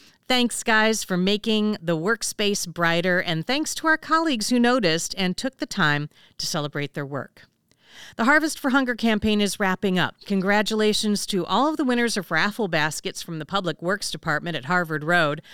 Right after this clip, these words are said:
Michelle Fierstein, Dave Novak,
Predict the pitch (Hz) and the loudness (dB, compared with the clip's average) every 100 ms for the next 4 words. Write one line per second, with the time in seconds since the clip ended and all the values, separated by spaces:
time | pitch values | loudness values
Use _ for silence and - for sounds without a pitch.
0 | - - - 202 - 214 202 226 254 - | -20 -18 -6 -2 2 0 0 0 0 -2
1 | - 269 269 269 - - _ - 175 156 | -2 0 2 -2 -6 -20 _ -4 -2 0
2 | 190 247 254 262 254 262 | 2 2 2 2 2 0